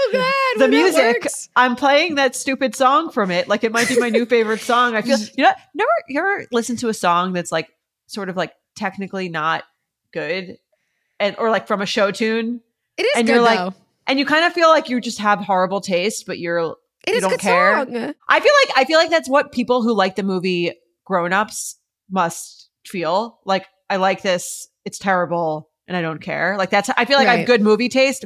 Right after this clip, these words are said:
Speaker 1: bad music taste, like,
Speaker 2: <laughs>
Speaker 1: lowbrow music taste.
Speaker 2: Okay.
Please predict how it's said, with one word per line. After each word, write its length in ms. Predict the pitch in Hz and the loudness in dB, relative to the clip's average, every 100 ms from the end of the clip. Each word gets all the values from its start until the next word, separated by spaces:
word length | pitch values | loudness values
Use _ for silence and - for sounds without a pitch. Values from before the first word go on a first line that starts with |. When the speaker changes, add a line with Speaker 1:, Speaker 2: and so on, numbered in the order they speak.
| - | -2
Speaker 1:
bad 480 | 196 175 175 175 165 | 2 4 2 0 -4
music 340 | 165 165 - - | -6 -6 -10 -14
taste, 500 | - - - - - 233 - | -18 -16 -16 -18 -10 -8 -2
like, 180 | 294 320 | 0 2
Speaker 2:
<laughs> 60 | 220 | 6
Speaker 1:
lowbrow 440 | 240 240 233 214 | 6 6 6 4
music 320 | 202 185 185 | 2 -2 -4
taste. 500 | - - - - - | -6 -10 -10 -12 -4
Speaker 2:
Okay. 420 | 269 262 208 190 | -2 -2 -2 -4